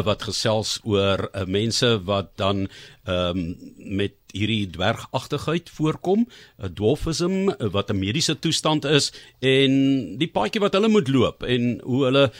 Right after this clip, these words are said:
hulle self hulle weg moet baan in die mensdom. En moet sê, maar hoorie, ons is normale mense, gebruik ons asseblief. Equal Citizens of Short Stature S A, wat onlangs gestig is. Wel, twee weke gelede het hulle hulle konferensie gehou,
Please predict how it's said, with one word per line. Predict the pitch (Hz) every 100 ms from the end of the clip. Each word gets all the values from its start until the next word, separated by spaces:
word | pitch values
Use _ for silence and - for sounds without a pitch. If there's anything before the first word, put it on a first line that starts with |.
| - -
hulle | 110 127 120
self | - 139 120
hulle | 123
weg | 107 113
moet | 127 92
baan | 110 117 120 -
in | 107
die | 101
mensdom. | 107 120 - 123 113 85 - - -
En | 110 107 110 107 98 -
moet | 127 -
sê, | 131
maar | 113
hoorie, | 131
ons | 117 135
is | 127
normale | 117 107 95 127
mense, | 107 101 - 95
gebruik | 101 107 123
ons | 120 90
asseblief. | - 104 95 113 202 - - - -
Equal | 139 131 143 127 -
Citizens | - 131 131 147 170 190
of | 113 98
Short | - - 139 139 -
Stature | - 143 127 - 139 -
S | 151 151
A, | - 117 170
wat | 123 113
onlangs | 127 131 -
gestig | 120 - 131 180
is. | 196 - - -
Wel, | 107 90
twee | 143 127
weke | 117 117
gelede | - 101 117 117
het | 107
hulle | 107
hulle | 95 87
konferensie | - 95 101 110 185 196
gehou, | - 180 196